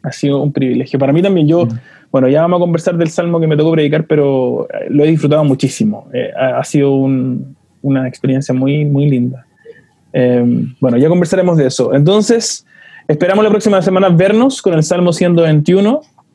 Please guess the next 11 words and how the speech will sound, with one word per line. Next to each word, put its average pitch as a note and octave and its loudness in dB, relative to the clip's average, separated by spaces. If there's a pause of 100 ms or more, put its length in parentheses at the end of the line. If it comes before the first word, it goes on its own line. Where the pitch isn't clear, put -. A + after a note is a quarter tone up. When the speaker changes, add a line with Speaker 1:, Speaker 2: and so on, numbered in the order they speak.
(120)
Speaker 1:
y, G#3 2 (580)
em, D3 4
les C#3 2
dejamos D#3+ 0
la D#3+ 2
invitación D3+ 2
para D3 2
que C3+ 0
escuchen D#3+ -2
el D3+ 2
sermón, D#3 0